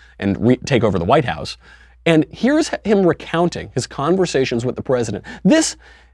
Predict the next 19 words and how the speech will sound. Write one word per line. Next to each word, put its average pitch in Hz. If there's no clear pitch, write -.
he's 254
feigning 160
being 113
shocked -
here. 85
I, 226
this 208
actually 123
is, 117
I, -
I, 185
I 196
think 294
I'm 170
most 190
shocked 98
at 110
his 233
statement -